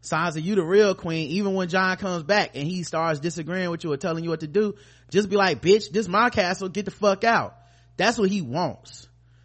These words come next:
Um, and he's, you know, s-, trying to get Sansa to, to feed her ideas, but not through him. 'Cause she knows if he said it,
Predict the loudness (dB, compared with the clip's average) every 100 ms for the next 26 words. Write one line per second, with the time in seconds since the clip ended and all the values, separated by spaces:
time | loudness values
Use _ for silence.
0 | _ -2 0 0 -2 -4 -6 -6 -4 -6
1 | -8 -6 -4 -2 -4 -8 -12 -2 0 0
2 | 0 -4 -4 -8 -6 -4 -4 -4 -6 -6
3 | -12 -20 -20 -20 -6 -4 -4 -8 _ -4
4 | -4 0 2 4 4 2 0 0 0 0
5 | -4 -2 -2 -2 -4 -6 -4 -4 -6 -8
6 | -6 0 4 4 2 -4 -4 0 0 0
7 | -4